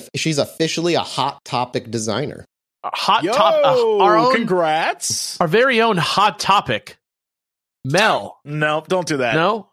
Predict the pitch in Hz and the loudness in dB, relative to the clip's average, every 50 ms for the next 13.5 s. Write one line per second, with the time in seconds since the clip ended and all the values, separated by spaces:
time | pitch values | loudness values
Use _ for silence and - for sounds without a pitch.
0 | _ - 156 151 - 139 98 - 165 165 170 240 - 175 170 143 135 - - 143 | _ -6 -6 -2 -2 -2 -2 -2 -2 0 0 2 2 2 0 0 2 2 2 2
1 | 143 143 139 139 - - _ _ _ _ _ _ _ _ _ - 214 226 240 240 | 2 -2 -4 -6 -10 -14 _ _ _ _ _ _ _ _ _ 0 2 2 2 2
2 | 185 - - - 156 214 285 339 311 247 247 226 214 196 185 165 - 190 185 - | 0 -4 -4 -2 0 2 2 2 2 0 0 0 2 0 0 0 0 -2 -2 0
3 | - 180 165 165 160 156 143 131 - 160 156 156 151 143 - 156 139 131 - - | 0 0 0 0 0 0 0 0 0 -2 0 0 0 -2 0 0 0 0 -2 -2
4 | - 180 160 160 151 139 135 135 131 143 139 143 139 139 135 - _ _ _ _ | 0 0 2 2 2 0 0 0 0 0 2 2 0 -2 -4 -8 _ _ _ _
5 | - - 143 165 170 170 170 160 175 226 226 - 302 247 233 226 220 220 202 - | -2 0 2 4 4 2 2 0 0 -2 0 0 0 2 4 4 4 2 2 -2
6 | - - - 147 147 160 160 180 175 - 185 151 131 - - - _ _ _ _ | -6 -6 -6 -4 -2 0 0 0 0 0 -2 -2 -2 -4 -6 -8 _ _ _ _
7 | _ _ _ _ _ _ _ - 131 127 175 190 202 233 247 240 226 - - - | _ _ _ _ _ _ _ -10 -4 -2 0 0 0 0 0 -2 -2 -4 -4 -2
8 | 220 220 220 190 - - 156 131 - - 143 131 - - 165 160 165 160 - - | -2 -2 -2 -2 -2 -2 -2 -2 -4 -4 -8 -6 -4 -2 0 0 0 -2 -4 -4
9 | 165 156 156 147 135 123 127 123 131 127 127 143 151 156 147 135 151 147 139 127 | -2 -2 -2 0 -2 -2 -4 -4 -6 -6 -4 -2 -2 -2 -2 -2 -2 -2 -2 -2
10 | 113 107 - 202 233 160 - - - - - 165 175 196 240 160 117 - - 123 | 0 0 2 0 0 0 -4 -6 -6 -4 0 2 2 2 2 0 -2 -2 -4 -4
11 | 131 156 170 214 262 359 370 269 143 147 143 139 151 156 151 160 147 165 151 147 | -2 0 2 2 2 2 2 0 0 0 0 2 2 0 0 0 0 0 0 -2
12 | 135 - 139 113 104 98 - 175 208 269 339 370 311 214 160 156 156 151 147 151 | -2 -4 -4 -4 -4 -4 -4 -2 -2 0 0 0 -2 -2 -2 -2 0 0 0 0
13 | 165 175 - - 180 180 196 202 190 190 | 0 -2 -2 -2 0 2 2 2 2 0